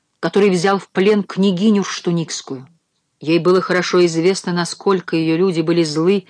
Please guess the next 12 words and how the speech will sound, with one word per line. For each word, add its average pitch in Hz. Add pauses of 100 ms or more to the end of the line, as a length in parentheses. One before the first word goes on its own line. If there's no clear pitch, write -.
(300)
на 170
мамиконянов 180
и 135
вообще 147
на 170
торонцев. 139 (800)
Что -
им 165
сказать? 160 (920)
Как 185
их -
успокоить? -